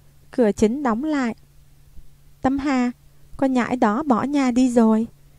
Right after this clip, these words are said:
Thiểm Ngô vội ngoái lại hét lớn. Thế là, với sự phát triển của thời đại thông tin, tin tức hỏa tốc này lập tức đến tai Khang Kiếm ở Bắc Kinh xa xôi.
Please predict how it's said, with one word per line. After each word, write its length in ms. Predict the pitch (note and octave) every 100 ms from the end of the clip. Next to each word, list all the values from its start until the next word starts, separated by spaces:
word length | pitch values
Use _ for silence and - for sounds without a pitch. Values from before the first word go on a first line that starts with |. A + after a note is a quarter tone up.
| _ _ -
Thiểm 200 | G#3+ B3
Ngô 260 | C#4+ C4+
vội 240 | A#3+ A#3 G#3+
ngoái 260 | G#3 G#3
lại 280 | C4+ C#4 A3
hét 220 | F#3 D#4
lớn. 260 | B3 G#3 C4 - - - - - - - -
Thế 240 | - A3 A#3+
là, 360 | D4+ C#4 B3+ - - - - -
với 280 | G#3+ G#3
sự 160 | B3+ A3
phát 200 | C4 C#4+
triển 220 | A#3+ A3
của 100 | D4
thời 260 | E4 B3+ A3
đại 220 | A3 G#3+
thông 260 | - B3 B3
tin, 340 | - C#4 C#4+ - - - - - -
tin 220 | - B3+ B3
tức 140 | F#4
hỏa 260 | - B3 G#3
tốc 240 | D4 D#4
này 260 | C4 A#3 A3
lập 160 | G#3
tức 140 | D4 -
đến 220 | G#3+ G#3
tai 260 | D4 C#4 B3+
Khang 340 | - C4+ B3+
Kiếm 260 | A#3+ A3 B3
ở 280 | - A3 G3
Bắc 220 | A#3+ -
Kinh 200 | C4+ C4
xa 220 | B3+ B3+
xôi. 380 | B3+ C#4 C#4 C#4+